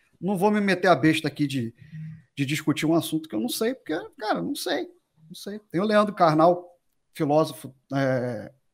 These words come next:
quem não conhece, vale muito a pena procurar ele no YouTube, ele tem vídeos sensacionais, e ele fala qual é a dificuldade hoje, por que a gente tem tanta dificuldade de entender que existem especialistas, né? Que talvez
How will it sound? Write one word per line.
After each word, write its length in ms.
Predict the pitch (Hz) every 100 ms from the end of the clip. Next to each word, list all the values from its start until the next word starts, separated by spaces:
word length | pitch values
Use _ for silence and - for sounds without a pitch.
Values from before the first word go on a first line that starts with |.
| _ _ -
quem 160 | 156
não 100 | 156
conhece, 460 | 165 147 139 170 160
vale 240 | 131 156
muito 180 | 151 175
a 40 | 165
pena 200 | 160 147
procurar 300 | 151 - 139
ele 100 | 143
no 80 | 127
YouTube, 280 | 135 156
ele 80 | 131
tem 200 | 131 135
vídeos 280 | 127 147 127
sensacionais, 580 | 127 151 151 123 165 - - - - -
e 80 | 226
ele 120 | 285
fala 380 | - 226 180 104 - _ _ _ _ _ _
qual 120 | 185 233
é 20 |
a 20 |
dificuldade 640 | - - 240 170 220 165
hoje, 220 | 147 190 -
por 100 | 165
que 100 | 226
a 40 |
gente 160 | 214 220
tem 80 |
tanta 200 | 180 220 208
dificuldade 500 | - 208 175 185 180
de 60 |
entender 400 | 190 208 180 165
que 120 | -
existem 320 | 170 175 - 190
especialistas, 720 | - 202 147 165 - - -
né? 140 | 156
Que 120 | -
talvez 840 | 147 185 165 131 202 254 147 -